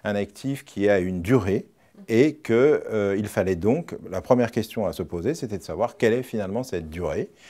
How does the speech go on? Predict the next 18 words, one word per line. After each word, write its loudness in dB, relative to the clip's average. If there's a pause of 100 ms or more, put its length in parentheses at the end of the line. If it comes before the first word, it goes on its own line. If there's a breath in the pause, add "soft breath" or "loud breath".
(440 loud breath)
Et 4
si -4
on 0
arrivait 2
à 4
estimer 0
une 0
durée 0
sur -14
cet -12
actif-là, -4 (280 soft breath)
il 2
devait 6
être -6
amorti -6
sur -8
cette -4
durée. -4